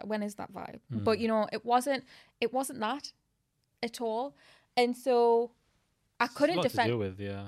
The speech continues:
Speaker 1: I couldn't defend myself because I couldn't say I wasn't, because people were hell bent that I was on drugs or on something. Am I allowed to say that? I
Speaker 2: Yeah,
Speaker 1: don't
Speaker 2: it's
Speaker 1: know.
Speaker 2: fine.
Speaker 1: Um, and people were saying I should lose my Miss Pap deal.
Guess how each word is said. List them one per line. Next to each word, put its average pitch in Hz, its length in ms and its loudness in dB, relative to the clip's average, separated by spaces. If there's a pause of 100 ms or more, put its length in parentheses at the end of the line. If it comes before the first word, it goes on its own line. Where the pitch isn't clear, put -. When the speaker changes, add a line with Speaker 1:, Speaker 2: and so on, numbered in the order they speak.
(160)
Speaker 1:
I 240 60 -2
couldn't 359 260 2
defend 233 260 0
myself 214 360 -4
because 226 180 -8
I 226 60 -6
couldn't 302 280 -4
say 240 120 0
I 214 40 2
wasn't, 214 400 -2
because 220 180 -10
people 233 400 -6 (100)
were 226 100 -8
hell 269 320 -2
bent 214 220 -2
that 220 100 -8
I 214 60 -2
was 214 360 -4
on 220 140 -4
drugs 214 400 -6
or 202 300 -4 (400)
on 208 160 -4
something. 202 420 -8
Am 220 80 -6
I 214 60 -4
allowed 208 180 -6
to - 60 -12
say 214 180 -10
that? 233 300 -10
I - 20 -8
Speaker 2:
Yeah, - 120 -6
Speaker 1:
don't - 40 -8
Speaker 2:
it's - 80 -12
Speaker 1:
know. 95 80 -10 (520)
Speaker 2:
fine. 220 300 8
Speaker 1:
Um, 202 320 -2 (1300)
and 220 160 2
people 226 200 -8
were 220 80 -4
saying 214 220 -4
I 208 60 -4
should 202 240 -8
lose 208 200 -8
my 208 80 -6
Miss 208 200 -8
Pap - 340 -10
deal. 254 480 -2